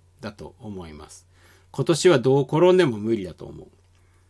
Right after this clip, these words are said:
それは日本が慎重だから保守的だからでもないし、日本のメーカーに対して忖度があるからでもないと。そもそも世界に仮にレベルツーの運転支援であっても、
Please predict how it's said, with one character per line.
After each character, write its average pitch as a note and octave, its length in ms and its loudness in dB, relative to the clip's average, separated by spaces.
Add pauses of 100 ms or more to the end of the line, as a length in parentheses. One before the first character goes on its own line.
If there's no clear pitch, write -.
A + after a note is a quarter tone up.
(240)
そ - 160 -2
れ F3+ 80 6
は F#3+ 100 6
日 C3 140 2
本 D3+ 180 2
が A#2+ 80 -4
慎 A#2+ 220 -4
重 B2 160 -2
だ C#3+ 120 -2
か C#3+ 120 0
ら A2+ 80 -4
保 - 140 -10
守 F#2 80 -10
的 A#2 220 -8
だ B2+ 100 -2
か C#3 100 -6
ら A2 120 -4
で F#2 80 -10
も E2 120 -16
な F#2+ 180 -14
い F2 80 -12
し、 C3+ 340 -4 (440)
日 B2+ 100 2
本 C#3 200 2
の D3 80 2
メ D#3 180 4
ー E3+ 40 -2
カ D3 100 0
ー A#2+ 40 0
に A2+ 120 -4
対 A#2+ 140 -4
し - 20 -8
て G#2 80 -8
忖 C3 240 -6
度 G#2+ 220 -10
が F2 80 -10
あ F#2+ 40 -12
る G2 60 -14
か - 120 -16
ら - 160 -16
で C3 120 -6
も B2 180 -4 (200)
な D#2 100 -14
い C#2+ 100 -20
と。 - 80 -20 (540)
そ - 140 -6
も F3+ 120 2
そ G#3 140 2
も A3 260 0 (120)
世 - 200 -2
界 A2 260 -2
に B2 220 -4 (340)
仮 E3+ 280 2
に F#3 160 4
レ C3 140 2
ベ F3 160 6
ル F3 120 4
ツ - 460 -4 (320)
ー F3 40 -4
の D#3 80 0
運 E3+ 180 2
転 F#3 300 0
支 - 200 -2
援 C#3+ 180 0 (180)
で F3 260 2
あ - 80 -2
っ - 100 -8 (200)
て G3 100 4
も、 A#3+ 220 -2